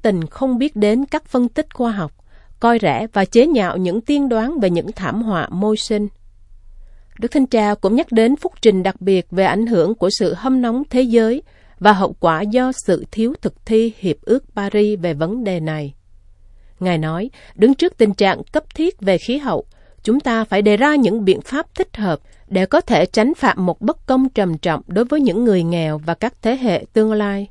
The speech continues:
Chúng ta phải hành động trong tinh thần trách nhiệm, cứu xét kỹ ảnh hưởng những hoạt động của chúng ta về mặt ngắn hạn và dài hạn.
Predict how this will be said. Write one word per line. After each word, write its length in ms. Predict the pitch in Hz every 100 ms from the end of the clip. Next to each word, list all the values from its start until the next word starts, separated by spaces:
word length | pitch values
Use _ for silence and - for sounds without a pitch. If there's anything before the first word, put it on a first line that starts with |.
| - - - - - - - -
Chúng 160 | 226
ta 180 | 269 226
phải 140 | 220 247
hành 220 | 240 190
động 220 | 180 196 -
trong 180 | 294 285
tinh 180 | 277
thần 260 | 262 196 160
trách 240 | - 302
nhiệm, 240 | 214 180 147 - - - - -
cứu 120 | 254 294 -
xét 280 | 359 - 190
kỹ 240 | - 190
ảnh 180 | 196 208
hưởng 280 | 226 170 220
những 140 | 190
hoạt 240 | 254 233 185
động 240 | 175 156
của 120 | 156 160
chúng 200 | 202 254
ta 400 | - 220 214 214 185
về 140 | 170
mặt 180 | 160 156 -
ngắn 240 | 185 247
hạn 340 | 254 180 - 156
và 100 | 156
dài 300 | 160 151 147
hạn. 260 | 165 147